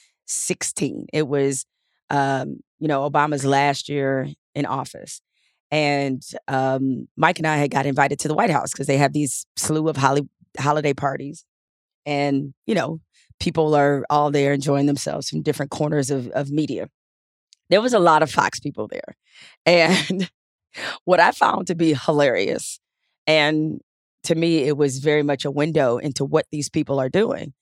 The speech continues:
They were all in the receiving line to get their picture with President Obama. And the reason they were is because to them, like, what they, they're performing for people. And they have no,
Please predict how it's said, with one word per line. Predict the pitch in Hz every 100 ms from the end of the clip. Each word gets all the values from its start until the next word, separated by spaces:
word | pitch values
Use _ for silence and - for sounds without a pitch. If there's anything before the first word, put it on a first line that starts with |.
| _ _ _ -
They | 240
were | 269
all | 175 196 190
in | 175
the |
receiving | 160 151 175 160 135
line | 127 135
to | 147
get | 147
their | 147 147
picture | 147 -
with | 139 123
President | 147 127 104 101
Obama. | 80 53 - _ _ _ _ _ -
And | 240
the |
reason | 285 392 330
they | 190
were | 180 - 170 175
is | 190 170
because | 180 190 165 -
to | 170
them, | 143 214 175 156
like, | 143 143
what | 151 160
they, | 170 165 - 156
they're | 226
performing | 226 185 - 185 214 165 135
for | 147
people. | 135 139 - 95 - - - - -
And | 160 151 151 147 143 _ _ _ _ _
they | 143 185
have | 165 175 185
no, | 175 160 156 151